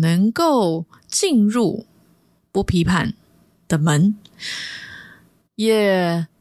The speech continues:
有一个可以出去的门。那让我们不要陷入一种所谓走火入魔的这个感觉，因为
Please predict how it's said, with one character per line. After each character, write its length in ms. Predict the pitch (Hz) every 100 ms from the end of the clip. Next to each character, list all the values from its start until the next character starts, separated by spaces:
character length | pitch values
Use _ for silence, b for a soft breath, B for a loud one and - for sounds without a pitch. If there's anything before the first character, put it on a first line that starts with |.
| _
有 180 | - 175
一 80 | 175
个 400 | 175 226 180 - _ _ -
可 220 | - 160
以 260 | - - -
出 460 | - - 277 302
去 500 | 311 - 277 196 165 -
的 120 | -
门。 280 | - - 165 165 - - _ _ _ _ _ _ _ _ _ _ _
那 100 | 170
让 180 | 170 190
我 40 |
们 220 | 170 151 151
不 80 |
要 160 | 180 185
陷 260 | 202 240 220
入 180 | 208
一 80 | 208
种 560 | 196 165 151 151 160 170 - _ _ _ _ _ -
所 260 | - 190
谓 380 | 180 240 214 180
走 340 | - 165 165
火 240 | 220 208 156
入 220 | 185 240
魔 280 | 156 143 -
的 140 | 185
这 100 | 220
个 100 | 220
感 260 | 160 - 196
觉， 300 | - - -
因 200 | - 208
为 280 | 220 214 196